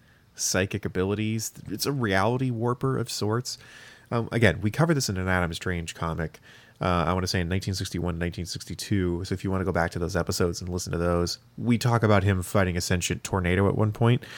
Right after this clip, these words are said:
Um, the long and short of it is, this sentient tornado has spent time since being defeated, learning about right and justice and virtue, and has decided not to be a bad guy anymore.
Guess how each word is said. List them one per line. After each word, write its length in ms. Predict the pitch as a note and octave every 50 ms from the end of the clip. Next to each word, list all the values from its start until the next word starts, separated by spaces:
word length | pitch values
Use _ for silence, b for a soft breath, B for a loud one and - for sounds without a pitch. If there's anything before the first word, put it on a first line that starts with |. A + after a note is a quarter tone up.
| B B B B B
Um, 380 | - G2 F#2+ F#2+ F#2+ F#2+ F2+ - _ - - - - - - - - - -
the 100 | - B2+
long 300 | B2 C#3+ D3 D3+ D3 C3
and 120 | A#2+ G#2+
short 280 | - - - A#2+ A2 G2+
of 60 | F2+
it 60 | F#2+
is, 200 | F#2+ F#2 E2+ E2
this 160 | - - G#2 -
sentient 560 | - - - - C#3+ C#3+ C#3 - B2+ F2 -
tornado 420 | - B2 A2 F#2 F#2 F#2+ G2+ G2+
has 160 | G#2 G#2 F#2
spent 420 | - - - - A2 A2 - - -
time 580 | - - G2+ F#2 F#2 F#2 G2+ G2+ G#2 G#2+ G#2 - - -
since 360 | - - - G#2 F#2 E2+ -
being 320 | - - G#2+ F#2+ F#2 F#2+ F2+
defeated, 520 | - - - G2+ F#2 F2 G2+ G#2 G#2 A2
learning 400 | - G2+ G2 G2 F#2+ F#2+ G2 F#2+
about 320 | G2 E2+ F2+ F2 E2+ - - - - _ - _ _ - - _ - - _ _ _ - - - - - _ _ - -
right 320 | - G2+ G2 F#2 G#2+ A2 - - _ _ -
and 280 | A2+ G#2 F#2+ E2+ F2 E2+
justice 600 | - F#2 G2 - - - - B2 A2+ - - G#2
and 120 | F#2 F2
virtue, 520 | F2+ F2 F#2+ - - - C#3+ C#3 C#3+ C#3+ B B B B B B B B B B B B B
and 140 | - G#2 G2
has 120 | G2 F#2+
decided 340 | - G2+ - G#2 G2 G2 F2
not 140 | F#2 F#2 F#2+
to 60 | -
be 100 | F#2 G2+
a 60 | F#2+
bad 260 | - - E2+ F2+ G2 F#2
guy 180 | A2 G#2+ A2
anymore. 400 | A2 A2 A2 A2 A2+ B2 B2+ C3